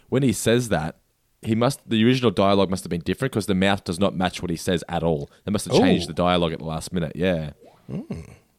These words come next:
Speaker 1: Ooh, that was my, uh, my laptop making a big sound. I might just mute that laptop. There we go. <laughs> Okay.
Speaker 2: Oh, okay.
Speaker 1: My, uh, next question is, what does the radio host describe the storm as when they're leaving the circus? It's a classic something meets something.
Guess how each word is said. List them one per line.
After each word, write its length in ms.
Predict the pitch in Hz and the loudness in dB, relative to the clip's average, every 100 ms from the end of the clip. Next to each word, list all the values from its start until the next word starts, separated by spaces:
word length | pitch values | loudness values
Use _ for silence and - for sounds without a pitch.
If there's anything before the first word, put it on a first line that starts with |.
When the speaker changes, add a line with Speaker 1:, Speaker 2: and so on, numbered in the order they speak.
| - | -2
Speaker 1:
Ooh, 140 | 110 | 2
that 120 | 95 | 2
was 120 | 85 90 | 2 0
my, 180 | 85 | 0
uh, 140 | 82 82 | 0 -2
my 160 | 80 | -2
laptop 320 | 82 87 - 76 | -2 -2 -4 -4
making 220 | 82 80 | -4 -4
a 40 | |
big 140 | 78 82 | -8 -8
sound. 240 | 90 113 | -6 -6
I 60 | 101 | -4
might 160 | 90 | -6
just 200 | - - | -8 -8
mute 140 | 90 - | -8 -6
that 160 | 87 | -6
laptop. 380 | 95 - 156 - | -6 -4 -6 -6
There 100 | 104 | -12
we 60 | 82 | -6
go. 200 | 107 - | -4 -4
<laughs> 140 | 640 - | -6 -4
Okay. 280 | - 98 113 - | 0 0 0 -2
Speaker 2:
Oh, 280 | 175 180 147 | -4 0 2
okay. 40 | |
Speaker 1:
My, 340 | 113 123 120 110 | 4 6 6 4
uh, 200 | 107 101 | 4 2
next 300 | 123 165 - | 2 0 0
question 400 | 110 101 95 85 | 0 0 -2 0
is, 420 | 95 101 92 - _ _ - | 2 2 -2 -8 _ _ -4
what 240 | 139 208 | 0 2
does 320 | - 175 135 127 - | 4 2 2 -6 -8
the 220 | 127 120 | 0 2
radio 360 | 110 123 123 | 4 6 6
host 260 | 110 113 - | 6 4 2
describe 420 | 101 - 107 104 | -4 0 2 2
the 100 | 98 | 0
storm 380 | 92 - 101 95 | -4 2 2 2
as 480 | 87 90 80 78 - | 2 -2 -4 -8 -6
when 120 | 92 | -2
they're 120 | 90 | 0
leaving 280 | 85 90 87 | 0 0 -2
the 100 | 80 | -4
circus? 580 | - 80 - 71 - - _ - | -2 -2 -4 -12 -14 -16 _ -12
It's 100 | - | -10
a 40 | |
classic 440 | - - 113 104 - | -4 -2 -2 -2 -2
something 480 | 98 87 92 87 85 | -2 0 -2 -2 -2
meets 280 | 95 95 - | -2 -2 -2
something. 420 | 87 - 73 | -6 -6 -12